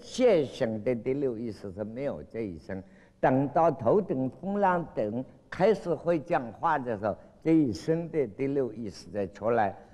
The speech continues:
那么我们第六意识出来了以后，受家庭的影响、社会的教育、文化的增长，就形成现在的意识。啊，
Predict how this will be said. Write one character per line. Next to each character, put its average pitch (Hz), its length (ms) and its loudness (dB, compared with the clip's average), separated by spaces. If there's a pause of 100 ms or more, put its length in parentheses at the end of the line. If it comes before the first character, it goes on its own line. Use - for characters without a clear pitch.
(100)
那 185 200 2
么 185 180 2
我 151 160 0
们 185 200 0
第 190 120 4
六 202 260 4
意 165 180 0
识 139 260 -4
出 160 200 -2
来 165 160 4
了 143 180 2
以 117 120 -2
后， 131 260 0 (240)
受 147 260 0
家 151 280 0
庭 139 260 -6
的 143 80 -2
影 160 340 -2
响、 117 360 -8
社 151 260 -2
会 127 140 -2
的 135 180 -2
教 151 340 0
育、 147 160 -4
文 135 380 -4
化 147 180 -2
的 139 160 -4
增 151 280 -6
长， 135 140 0 (300)
就 139 200 2
形 107 340 -6
成 123 180 -6
现 117 260 -4
在 98 140 -6
的 95 140 -10
意 104 200 -10
识。 - 200 -18 (720)
啊， 135 580 0